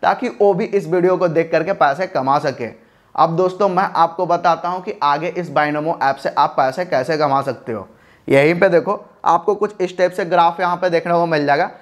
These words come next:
अब basically यहाँ पे आपको प्रेडिक्ट करना है कि ग्राफ ऊपर जाएगा या फिर डाउन जाएगा। जैसे यहाँ पे एक मार्जिन लाइन आपको दिख रहा है, उस मार्जिन लाइन के through आपको प्रेडिक्ट करना है कि ग्राफ अप जाएगा या डाउन जाएगा।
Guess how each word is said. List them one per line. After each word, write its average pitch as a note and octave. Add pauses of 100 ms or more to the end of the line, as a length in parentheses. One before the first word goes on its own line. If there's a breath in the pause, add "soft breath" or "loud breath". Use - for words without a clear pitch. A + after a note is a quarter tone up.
(140 loud breath)
अब E3+
basically F#3+
यहाँ G3
पे A3 (100)
आपको E3
प्रेडिक्ट F3
करना E3+
है G3+
कि G3+
ग्राफ D#3
ऊपर F3
जाएगा F#3
या F3+
फिर F#3+
डाउन D#3+
जाएगा। A#2+ (240)
जैसे E3+
यहाँ F#3+
पे A#3
एक G3+
मार्जिन F3
लाइन G3+
आपको E3+
दिख D#3
रहा G3
है, -
उस F#3
मार्जिन D#3
लाइन E3+
के E3+
through F3
आपको D#3
प्रेडिक्ट E3+
करना D3+
है F3
कि F3
ग्राफ C#3+
अप C#3+
जाएगा D3+
या D#3
डाउन C3+
जाएगा। A2+